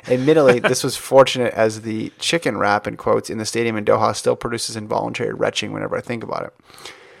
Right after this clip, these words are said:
Um, okay, hold on, let's pause there so we can talk about the, 'cause, yeah, the second part of his email is not about Cheesecake Factory. I went to that mall when I was in Doha. I went to the Shake Shack there. I didn't even know there was a Cheesecake Factory. I a hundred percent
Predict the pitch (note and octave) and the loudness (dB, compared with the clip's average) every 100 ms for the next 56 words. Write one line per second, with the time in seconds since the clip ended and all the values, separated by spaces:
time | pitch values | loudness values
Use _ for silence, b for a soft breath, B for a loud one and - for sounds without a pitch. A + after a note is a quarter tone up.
0 | B _ - A2+ G2+ G2 F#2+ - _ _ | B _ 0 2 4 0 -6 -14 _ _
1 | _ C#3+ D3+ C3 C3 - D#3 C3+ A#2+ G2 | _ 6 8 8 6 6 8 8 6 0
2 | - - - A#2+ A2+ A2 A2 G#2+ - - | -6 -10 -6 -2 0 0 -2 -10 -12 -10
3 | A#2 A#2+ G#2 A#2+ A#2 A2 G#2 G2+ G#2+ G#2+ | -2 -2 -2 -4 -2 -2 -4 -6 -8 -6
4 | A2 G#2+ - - - G#2+ G#2+ A2 G#2 B | -6 -6 -8 -8 -12 -10 -8 -8 -12 B
5 | B B B B _ _ B2 C3+ D3 D3+ | B B B B _ _ 10 10 10 4
6 | A#2+ C#3+ C3+ B2 G2+ G#2+ A#2+ - C3 A#2+ | 2 -2 2 2 2 0 0 -2 0 0
7 | A2+ A2 G#2 G#2+ A2 A#2 - B2+ A#2 B2+ | 0 -4 -4 -2 0 0 0 0 0 0
8 | - - A#2+ A2 - - C#3 C#3 - A#2 | -4 -8 -8 -4 0 2 0 0 -2 0
9 | G2 G2 - A2 A#2 B2 C3+ B2 A#2 A#2 | -2 -2 -4 -2 -2 -4 -4 -4 -4 -2
10 | A#2 A2+ - G#2 - A2+ - G#2 - F2+ | -2 -2 -8 -10 -8 -6 -6 -6 -6 -6
11 | - - - A2 A#2 - C#3+ C#3+ C#3 - | -8 -10 -4 -4 -4 -4 -2 -2 -4 -4
12 | B2 A2+ | -2 -4